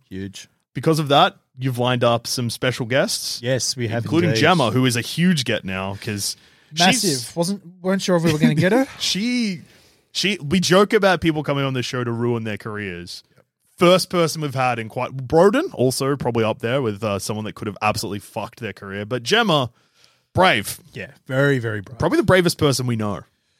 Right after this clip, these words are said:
Speaker 1: Yeah, probably.
Speaker 2: Especially 'cause Tom will be back for those episodes too. He's just out for this week, which is funny 'cause
Speaker 1: Yeah.
Speaker 2: it's my final episode for a month.
Speaker 1: Yep.
Speaker 2: Could make it. Busy.
Speaker 1: Mm-hmm. It'd be good to have Gemma in to, um, call out stats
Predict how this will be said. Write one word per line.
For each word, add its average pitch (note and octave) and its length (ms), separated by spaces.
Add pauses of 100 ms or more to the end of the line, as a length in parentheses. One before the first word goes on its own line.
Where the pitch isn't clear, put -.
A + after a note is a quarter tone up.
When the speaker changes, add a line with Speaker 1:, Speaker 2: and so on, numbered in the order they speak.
(420)
Speaker 1:
Yeah, D#3+ 260 (180)
probably. C3 480 (260)
Speaker 2:
Especially G3 320
'cause G#3+ 140
Tom D#3 240
will E3+ 80
be C3+ 120
back A2+ 220
for A2+ 80
those G2+ 200
episodes F#2+ 460
too. G2+ 160
He's B2 160
just D3 200
out C3+ 140
for B2+ 80
this A#2 160
week, A#2 200
which A2+ 140
is G#2+ 80
funny A#2+ 260
'cause A#2 200
Speaker 1:
Yeah. A2+ 60
Speaker 2:
it's G#2 40
my G#2+ 100
final A2 400
episode G#2+ 380
for A#2+ 140
a A2 40
month. G#2 380 (120)
Speaker 1:
Yep. G#2+ 160 (180)
Speaker 2:
Could C3+ 180
make A2 220
it. E3+ 100 (240)
Busy. B2 260
Speaker 1:
Mm-hmm. - 100 (600)
It'd C#3+ 80
be C#3 60
good D3 140
to D#3 80
have C#3 80
Gemma B2 240
in G#2 240 (140)
to, G#2 280
um, G2 200
call A#2 320
out G#2+ 220
stats - 600